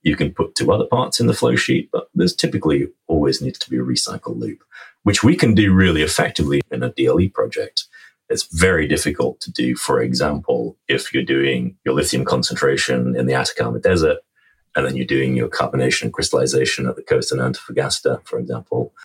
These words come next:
Doing that <laughs> recycle is not terribly efficient because there are hundreds of miles in the way, whereas we can actually recycle on a continuous basis at, at most optimal points in our flow sheet. So we can improve our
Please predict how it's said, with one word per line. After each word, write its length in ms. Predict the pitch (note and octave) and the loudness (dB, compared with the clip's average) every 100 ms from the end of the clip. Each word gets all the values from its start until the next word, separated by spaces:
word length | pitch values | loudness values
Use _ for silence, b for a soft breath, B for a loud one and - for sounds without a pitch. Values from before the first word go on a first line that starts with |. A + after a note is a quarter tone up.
| - | 0
Doing 320 | F#2 D#2+ D#2 | 2 4 2
that 140 | C#2+ | 0
<laughs> 20 | - | 2
recycle 760 | E2 E2 F2 E2+ - A#2+ A#2 - | 2 2 2 2 0 2 2 2
is 240 | A2+ - - | 0 -2 0
not 240 | F2+ - | 0 2
terribly 380 | - D#2+ D2 D2 | 2 2 2 -2
efficient 460 | - C#3+ - D#2+ D#2+ | 2 2 2 0 0
because 380 | D#2 D#2+ D#2 | -2 0 -2
there 180 | - C#2+ | 0 0
are 120 | C#2 - | -2 -4
hundreds 360 | D2 C#2 C2+ - | -2 -2 -2 -2
of 40 | |
miles 340 | D#2 D2 C#2+ | 0 0 0
in 100 | B1+ | -2
the 80 | B1+ | 0
way, 400 | - D#2+ C#2+ - B B B | 0 2 0 -2 B B B
whereas 400 | - D2+ C#2+ C2 | -2 0 2 0
we 140 | D#2 D2+ | 0 0
can 300 | - B1+ B1 | 0 0 -2
actually 500 | A#1 - A#1 A1 - _ _ | -4 -4 -2 -4 -6 _ _
recycle 840 | A2 - - - - A#1 A#1 A2+ A#2 - | -4 -2 -2 -2 -2 -2 0 -2 -6 -8
on 100 | A#1 | -10
a 60 | A1+ | -10
continuous 440 | - - A#2+ - | -12 -10 -8 -6
basis 540 | - - - - - - | -4 -2 -2 -4 -4 -6
at, 280 | - - | -6 -2
at 60 | - - | -2 0
most 220 | - - | 0 2
optimal 420 | - - - - | 0 0 -2 -2
points 280 | - - - | -2 -2 -2
in 80 | B2 | -4
our 80 | G#2+ | -4
flow 220 | - - | -2 -2
sheet. 360 | - - - | -2 -6 -6
So 240 | - - - | -6 -6 -4
we 120 | - D#2+ | -2 0
can 280 | D2 C#2 | 0 -2
improve 640 | C#2 C2 B1+ C2+ C2 B1 A#1 | -2 -4 -2 -2 0 0 -2
our 320 | A1+ - - | -4 -4 -4